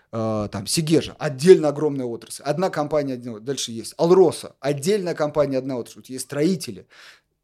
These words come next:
Там две компании. И это при том, что, понимаешь,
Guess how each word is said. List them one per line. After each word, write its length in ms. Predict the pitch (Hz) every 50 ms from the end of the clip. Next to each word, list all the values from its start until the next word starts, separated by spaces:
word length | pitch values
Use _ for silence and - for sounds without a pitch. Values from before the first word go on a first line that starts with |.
| _ _ _ 127 120 -
Там 240 | 135 110 85 85 -
две 300 | 131 127 123 143 190 196
компании. 580 | 190 - 131 123 120 123 110 101 90 87 - _ - - _
И 80 | 165
это 160 | 175 156 220 165
при 140 | - 175
том, 200 | 160 - 294 285
что, 180 | 196 - - 143
понимаешь, 220 | - 220 190 -